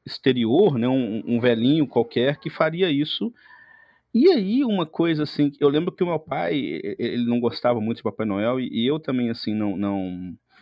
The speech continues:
enfim, não, não sou muito simpático a essa figura, né? É, porque e-, ele atesta a desigualdade e coloca a desigualdade social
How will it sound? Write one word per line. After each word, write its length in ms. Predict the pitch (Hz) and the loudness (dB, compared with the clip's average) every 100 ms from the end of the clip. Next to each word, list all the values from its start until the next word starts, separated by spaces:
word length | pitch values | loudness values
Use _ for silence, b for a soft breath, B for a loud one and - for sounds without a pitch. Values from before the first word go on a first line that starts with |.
| B B B _ | B B B _
enfim, 220 | 240 - 143 | -2 2 2
não, 140 | 135 | 2
não 100 | 135 | 0
sou 160 | - 147 | 0 0
muito 200 | 143 - | 0 -2
simpático 640 | 123 - 123 160 - - | -2 0 0 0 -4 -6
a 40 | 110 | -6
essa 120 | 113 | -6
figura, 600 | - 85 104 147 131 95 | -8 -6 -2 0 0 -2
né? 260 | 107 160 160 B B B B _ | -2 -4 -8 B B B B _
É, 520 | - 110 110 110 110 113 _ _ | -4 -2 0 0 -2 -4 _ _
porque 760 | 208 - - 185 190 202 202 - _ | -6 -6 -4 0 2 0 -4 -10 _
e-, 240 | - 156 - | -12 -8 -2
ele 560 | 165 185 208 202 196 185 | -2 -2 -4 -4 -6 -8
atesta 580 | - 175 180 208 - | -4 -2 0 -2 -2
a 60 | 165 | -2
desigualdade 960 | 151 151 147 120 120 151 185 123 101 - _ - | 0 2 2 2 0 -2 -4 -4 -6 -10 _ -8
e 60 | |
coloca 480 | - 165 147 202 202 | -2 0 2 2 0
a 40 | |
desigualdade 600 | 160 143 135 120 117 110 | -2 0 0 2 2 0
social 640 | - 113 - 113 151 196 | -4 -10 -4 -4 -2 -2